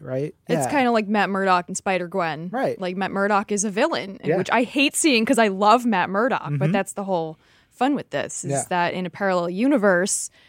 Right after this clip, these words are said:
Speaker 2: he could have the same abilities and the same talents and go down the exact wrong path.
Speaker 1: Yeah. I love that, that little twist, and he just,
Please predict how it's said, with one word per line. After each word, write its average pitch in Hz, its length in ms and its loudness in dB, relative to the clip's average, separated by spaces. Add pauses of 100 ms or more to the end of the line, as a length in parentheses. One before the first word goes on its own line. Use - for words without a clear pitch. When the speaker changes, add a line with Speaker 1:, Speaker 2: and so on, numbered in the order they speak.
(260)
Speaker 2:
he 285 140 2
could 277 100 2
have 233 160 4
the 196 60 -2
same 240 260 2
abilities 208 580 4
and 196 120 -4
the 190 60 -2
same 208 280 0
talents 220 560 2
and 196 180 -2
go 196 160 4
down 190 240 0
the 180 140 -4
exact 180 480 0
wrong 175 420 -2
path. 151 540 -8
Speaker 1:
Yeah. 143 140 -6 (200)
I 170 100 6
love 160 320 4
that, 135 200 0
that 139 160 -4
little 156 260 4
twist, - 400 -4
and 139 280 -10 (440)
he - 240 -6
just, - 580 0